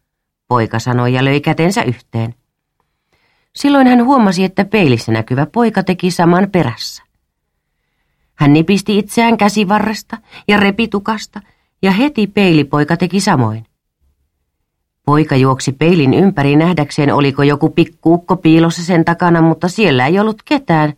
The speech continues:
ja silloin hän toden teolla pelästyi.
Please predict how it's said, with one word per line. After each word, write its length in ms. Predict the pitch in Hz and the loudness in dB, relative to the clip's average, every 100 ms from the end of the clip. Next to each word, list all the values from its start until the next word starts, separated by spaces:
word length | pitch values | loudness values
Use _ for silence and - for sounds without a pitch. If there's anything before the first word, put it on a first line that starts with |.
| _ _ _ _ _ _ _ _ _ _ - | _ _ _ _ _ _ _ _ _ _ -8
ja 100 | 139 | -8
silloin 520 | - 214 170 139 131 | -2 0 2 2 2
hän 280 | 131 123 117 - | 2 0 -4 -4
toden 460 | 208 175 165 151 | -2 2 2 0
teolla 440 | 147 147 131 131 131 | 0 0 2 0 -2
pelästyi. 800 | 120 110 101 101 - - 107 | -2 -2 -2 -6 -16 -20 -20